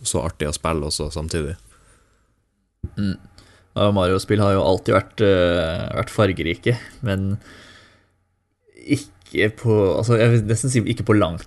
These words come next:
Speaker 2: nær så fargerikt som det, som det Odyssey
Speaker 1: Nei,
Speaker 2: er.
Speaker 1: det, og så varierer det sånn i, fra,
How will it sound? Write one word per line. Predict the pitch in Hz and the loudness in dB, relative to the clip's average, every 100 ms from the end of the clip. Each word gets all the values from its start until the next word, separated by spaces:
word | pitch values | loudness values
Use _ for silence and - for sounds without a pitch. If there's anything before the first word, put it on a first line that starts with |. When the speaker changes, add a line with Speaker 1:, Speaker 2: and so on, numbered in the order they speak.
| - | -10
Speaker 2:
nær | 104 104 113 113 101 | -2 0 2 0 -2
så | - 107 | -4 -2
fargerikt | 104 101 87 87 | 0 0 0 -2
som | - 92 | -4 -4
det, | 82 71 71 64 60 117 123 - - - _ | -2 -2 -2 -4 -8 -10 -14 -18 -20 -20 _
som | - 104 | -8 -4
det | |
Odyssey | 90 92 104 | -2 -2 0
Speaker 1:
Nei, | - | 2
Speaker 2:
er. | - - | 0 -4
Speaker 1:
det, | 95 87 85 85 82 | -4 -2 -2 -2 -2
og | 92 | -2
så | 101 | 0
varierer | 92 90 90 104 95 | 2 4 4 2 0
det | 87 | -2
sånn | 85 78 | -4 -4
i, | 80 80 80 78 78 76 67 78 | -4 -4 -4 -6 -8 -8 -8 -8
fra, | - | -6